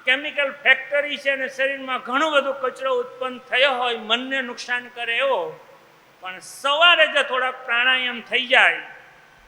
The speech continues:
તો તમારો આખો દિવસ તમને મનને શાંત રાખે, પ્રફુલ્લિત રાખે. જેટલી ખુશી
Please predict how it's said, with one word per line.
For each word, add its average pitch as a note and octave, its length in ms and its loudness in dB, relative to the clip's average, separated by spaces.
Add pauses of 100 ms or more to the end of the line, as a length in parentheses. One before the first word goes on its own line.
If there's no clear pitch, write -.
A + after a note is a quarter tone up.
(160)
તો A3+ 180 -4
તમારો G#3+ 440 -2
આખો A3 500 2
દિવસ A3+ 840 -4 (640)
તમને G#3+ 280 -4
મનને A3 640 -4
શાંત B3+ 580 0
રાખે, G#3 580 0
પ્રફુલ્લિત B3+ 720 -8
રાખે. F#3+ 580 -10 (460)
જેટલી C#4+ 420 2
ખુશી C4 1000 0